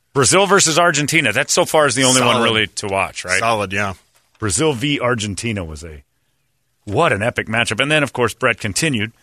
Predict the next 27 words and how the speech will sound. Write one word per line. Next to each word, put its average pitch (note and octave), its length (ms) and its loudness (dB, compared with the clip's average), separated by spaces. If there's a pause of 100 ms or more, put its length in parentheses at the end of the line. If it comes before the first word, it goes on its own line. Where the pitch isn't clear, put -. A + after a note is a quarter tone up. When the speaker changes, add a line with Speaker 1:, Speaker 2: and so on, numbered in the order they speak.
(560)
Speaker 1:
to G#2+ 160 -6
search F2 420 -4
and G2 180 -8
found E2+ 400 -4 (520)
Speaker 2:
Women. G2 140 -2
Speaker 1:
college F#2+ 320 -4
girl F#2+ 180 -2
pole F#2+ 280 -6
vaulting. D#2+ 360 -14
Speaker 2:
Yeah. A2 220 -2 (880)
I A#2+ 80 -2
got C3 120 0
women's, C3+ 400 -2
uh, B2 60 0
Italian C3 460 -2
vo-, G2+ 400 -10
pole A2 180 -8
vaulting G2 360 -12
here, G2 120 -12
too. B2 260 -10 (400)
Speaker 1:
Right F#2 140 -12
now? G#2+ 280 -4
Speaker 2:
Somebody B2 240 -4
sent B2+ 200 -2
that G2+ 140 -2
to G2 80 -12
me. F#2 140 -14